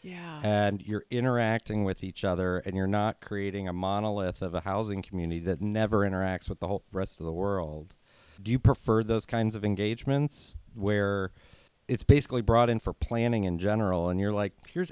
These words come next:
Speaker 2: eight things you may wanna be thinking about"?
Speaker 1: This is, I, I'm enjoying this question because I haven't been asked it before. What I,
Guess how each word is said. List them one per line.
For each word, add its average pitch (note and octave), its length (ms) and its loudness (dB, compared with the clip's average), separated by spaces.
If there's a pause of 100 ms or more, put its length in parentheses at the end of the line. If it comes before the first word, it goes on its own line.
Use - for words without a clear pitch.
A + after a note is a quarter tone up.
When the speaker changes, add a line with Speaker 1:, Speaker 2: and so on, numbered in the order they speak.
(100)
Speaker 2:
eight C#3 200 -8
things G#2+ 480 -6
you F#2 80 -10
may G2 200 -4
wanna F#2+ 180 -6
be E2 140 -10
thinking E2+ 440 -8
about"? E2+ 400 -12 (520)
Speaker 1:
This B3+ 240 -10
is, C#4+ 200 -6 (300)
I, G#3+ 240 0 (100)
I'm G#3+ 200 0
enjoying G#3 400 -2
this G3+ 160 -6
question F#3+ 400 -6
because F3+ 260 -8
I F3 60 -4
haven't F3 400 -8
been F3 160 -6
asked D#3+ 440 -8
it - 140 -12
before. D#3 560 -8
What G3+ 160 -2
I, G3 200 -2